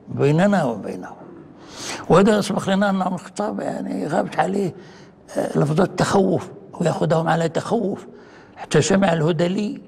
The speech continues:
ينصر هذه اللغة، يقول: "هذه لغتنا".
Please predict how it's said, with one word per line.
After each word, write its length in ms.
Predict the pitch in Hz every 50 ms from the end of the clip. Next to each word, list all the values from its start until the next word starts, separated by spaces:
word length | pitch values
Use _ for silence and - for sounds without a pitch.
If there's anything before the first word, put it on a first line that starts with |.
| - - - - - - - - - - -
ينصر 420 | 143 160 208 - - - 175 165
هذه 200 | 170 160 151 151
اللغة، 140 | 190 208 202
يقول: 220 | 202 - 196 170
"هذه 200 | 185 196 185 214
لغتنا". 580 | 208 208 208 208 226 - 254 262 254 - - 190